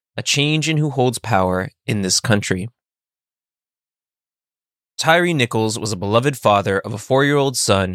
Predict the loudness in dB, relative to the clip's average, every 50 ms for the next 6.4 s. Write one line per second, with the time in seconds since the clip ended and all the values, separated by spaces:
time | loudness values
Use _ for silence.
0 | -6 -4 -6 -4 -2 0 0 2 4 4 2 2 -4 -8 -6 -2 0 2 2 2
1 | 0 -2 -2 0 0 0 -2 0 0 0 0 0 -2 -4 -4 -4 -4 -2 -2 -4
2 | -4 -6 -8 _ _ _ -4 -4 -2 0 2 0 0 0 0 -2 -2 0 0 0
3 | -2 -2 -6 -6 -4 -4 -4 -4 -4 -2 -4 -2 0 0 -2 0 -2 -2 0 2
4 | 2 2 2 0 -6 -12 _ _ _ _ _ _ _ _ _ _ _ _ _ _
5 | _ _ _ _ _ _ _ _ _ -8 -4 0 2 2 2 2 2 0 0 0
6 | -2 -4 -2 2 2 2 2 2